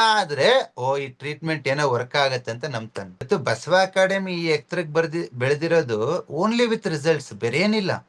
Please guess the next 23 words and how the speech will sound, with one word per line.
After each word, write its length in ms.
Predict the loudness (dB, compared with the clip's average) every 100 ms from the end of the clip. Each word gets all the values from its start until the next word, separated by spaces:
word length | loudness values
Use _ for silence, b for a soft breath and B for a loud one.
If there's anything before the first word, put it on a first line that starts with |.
| -12
ಇವತ್ತು 200 | -8 -4
ನಮ್ 120 | -4
ಕ್ಲಿ-, 320 | -4 -4 -4 -4
ವಿಡಿಯೋಸ್ 560 | -2 2 4 2 2
ನೋಡಿದವರು, 540 | -2 0 0 0 -2 -4
ಪ್ರೆಷರ್ 400 | -2 0 0 0
ಪಾಯಿಂಟ್ 240 | -4 -2
ಮಾಡಿದವರು, 480 | -2 0 2 2 0 B B B
ಅವ್ರು 140 | 2 4
ಬೆಟರ್ 420 | 2 6 6 8
ಆಗಿದ್ದೀವಿ 520 | 6 4 -4 -2 0
ಅಂತ 180 | 0 2
ಅನಿಸಿದ 380 | 0 2 2 4
ಮೇಲೆ 240 | 2 2
ನಮ್ಮ 180 | 2 0
ಹತ್ರ 200 | 0 0
ಬರ್ತಾರೆ 400 | 2 2 0 2
ಹೊರ್ತು 600 | 0 -2 -4 -4 0 0
ನನ್ 300 | 2 0 2
ನೋಡಿ 200 | 4 6
ಯಾರು 180 | 4 2
ಬಂದಿಲ್ಲ 360 | -4 -6 -4
ಇದುವರೆಗೂ 600 | -2 -2 -2 -2 -4 -10